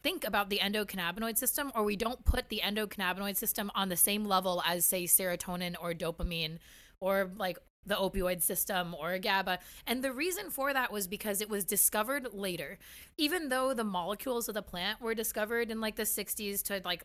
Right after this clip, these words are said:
you know, started being discovered in the sixties, the receptors, which are the things in our bodies and in our brains, the receptors are, they're proteins,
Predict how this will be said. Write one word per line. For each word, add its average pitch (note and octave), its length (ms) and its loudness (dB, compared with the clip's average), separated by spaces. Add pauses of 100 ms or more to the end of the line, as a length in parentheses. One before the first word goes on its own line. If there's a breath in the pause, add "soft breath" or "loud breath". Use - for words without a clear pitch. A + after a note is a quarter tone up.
you F#3 120 -4
know, E3 80 -2
started G3 400 0
being F3+ 200 -4
discovered F3 420 -2
in F3+ 60 -8
the F3 80 -6
sixties, F3 400 -4 (500 loud breath)
the B3 180 2
receptors, C#4 920 2 (340 loud breath)
which G#3+ 380 2
are A3+ 240 4
the G3+ 160 2
things C#4 640 0
in G#3+ 120 2
our G#3 180 4
bodies G3+ 520 0
and G3+ 180 -4
in F#3+ 100 -2
our F#3 140 0
brains, F3+ 520 -2
the F#3+ 120 -6
receptors C4 460 2
are, A3 280 4
they're A3 120 2
proteins, G#3+ 640 0